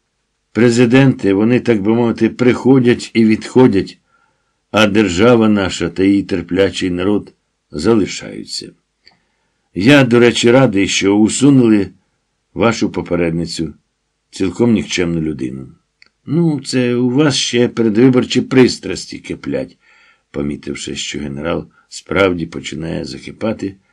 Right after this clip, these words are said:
перервав його Пужин. Вона, хочу підкреслити, доволі тямущий працівник,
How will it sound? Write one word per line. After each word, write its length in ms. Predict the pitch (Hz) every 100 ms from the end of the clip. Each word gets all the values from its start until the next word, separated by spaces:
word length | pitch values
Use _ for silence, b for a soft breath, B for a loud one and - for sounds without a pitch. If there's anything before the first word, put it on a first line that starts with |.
| _ _ -
перервав 520 | 82 73 67 71 71
його 180 | 76 71
Пужин. 420 | 62 57 58 55 _ _ _ _ _ _ _ -
Вона, 320 | 95 110 117
хочу 340 | 113 113 123
підкреслити, 840 | 117 113 - 104 104 - - 107 104 b b b
доволі 500 | 90 107 107 117 113
тямущий 520 | 131 135 131 - 90
працівник, 680 | 85 85 - 95 101 80